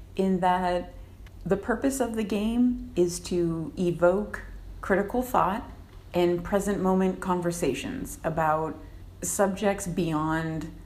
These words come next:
news, drama, media crap, other people's nonsense. It's,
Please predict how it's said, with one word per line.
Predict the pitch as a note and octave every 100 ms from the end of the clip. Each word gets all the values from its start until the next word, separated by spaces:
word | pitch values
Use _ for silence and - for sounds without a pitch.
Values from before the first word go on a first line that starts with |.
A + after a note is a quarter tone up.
| - - -
news, | E3 G3+ G3 E3+
drama, | E3+ E3 F3 F3+ F3+ E3+ E3+ E3+ E3 E3 D#3+ - D#3+ D3+
media | E3 F3 F3+ F3+ E3+ E3 D#3 C#3+ -
crap, | - - D#3 D#3 D3 D#3+ - - - - - F#3
other | F#3 F#3
people's | F#3 F#3 F3 F3 E3 E3+ E3 - - - -
nonsense. | - D3 E3 D3+ D#3+ D#3 D3 D3+ D#3+
It's, | D3+ -